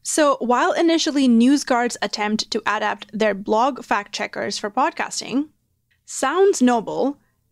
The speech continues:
it does raise some eyebrows. It is a proprietary tool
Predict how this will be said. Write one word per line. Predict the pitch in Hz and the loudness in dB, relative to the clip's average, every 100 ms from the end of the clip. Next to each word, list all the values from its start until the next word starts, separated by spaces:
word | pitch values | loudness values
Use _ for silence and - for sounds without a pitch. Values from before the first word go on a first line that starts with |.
| _ | _
it | 277 311 240 | -2 -2 2
does | 277 330 302 | 2 2 0
raise | 285 302 302 | 0 0 2
some | 262 247 | 0 0
eyebrows. | 247 240 - - 233 - - _ _ _ _ - | -2 -4 -6 -6 -8 -8 -12 _ _ _ _ -2
It | 285 240 | -2 2
is | 262 262 311 - | 2 4 2 -2
a | |
proprietary | 302 302 - 220 214 202 208 | -2 -2 0 -2 -2 -6 -8
tool | 208 - - 226 | -8 -8 -4 -4